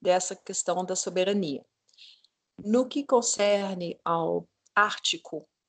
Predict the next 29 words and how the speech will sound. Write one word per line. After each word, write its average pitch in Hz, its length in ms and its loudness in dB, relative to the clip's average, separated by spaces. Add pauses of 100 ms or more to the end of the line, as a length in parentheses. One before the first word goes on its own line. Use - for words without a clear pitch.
(120)
há 175 80 0
um 170 80 2
Conselho 208 520 -2
do 196 140 0
Ártico 226 720 -4 (320)
que - 180 -10
foi 180 560 2
montado 185 960 0
na 170 160 2
época 220 580 0
da 180 100 0
Guerra 180 260 -4
Fria, 196 520 -4 (180)
que - 120 0
é 175 80 8
liderado 175 680 4 (100)
por 165 240 -2
Washington 175 600 0
e 160 60 -6
Moscou, 156 600 -2 (520)
evidentemente 180 880 0
com 175 100 0
outros 160 340 0
atores 190 500 0
poderosos, 160 680 2
como 165 240 -4
Canadá 165 420 0
e 170 80 0
Noruega, 165 680 0